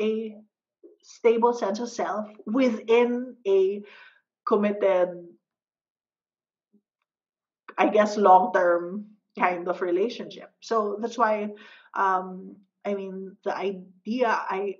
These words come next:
I also, as I was studying this, came up with the whole, "Well, well, what about the people who don't have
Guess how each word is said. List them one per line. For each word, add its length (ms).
I 140
also, 540
as 200
I 100
was 180
studying 440
this, 320
came 400
up 220
with 140
the 80
whole, 320
"Well, 360
well, 240
what 140
about 180
the 60
people 220
who 120
don't 300
have 380